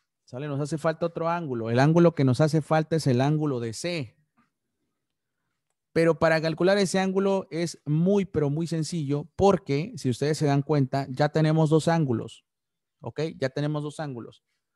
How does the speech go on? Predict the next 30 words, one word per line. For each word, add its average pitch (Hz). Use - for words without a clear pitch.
Entonces, 143
lo 151
único 180
que 175
vamos 165
a 170
utilizar 156
es 170
el, 135
el 135
teorema 175
que 147
dice 156
que 147
la 131
suma 180
de 147
todos 156
los 147
ángulos 147
internos 143
de 127
un 131
triángulo 147
deben 131
sumar 120
siempre 139
ciento 131
ochenta 113
grados. -